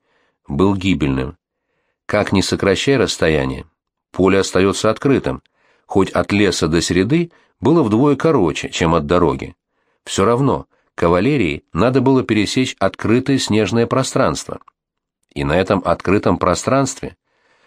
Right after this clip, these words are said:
в точности, как на площади перед райсоветом в Новочеркасске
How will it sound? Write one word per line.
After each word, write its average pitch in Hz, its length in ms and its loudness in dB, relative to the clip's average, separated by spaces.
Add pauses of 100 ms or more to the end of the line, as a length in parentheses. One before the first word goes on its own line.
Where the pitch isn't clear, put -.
(140)
в - 100 -20
точности, 85 680 -4 (220)
как - 200 -4
на 80 140 0
площади 80 460 0
перед 82 360 -4
райсоветом 90 720 0
в 80 40 0
Новочеркасске 90 920 -2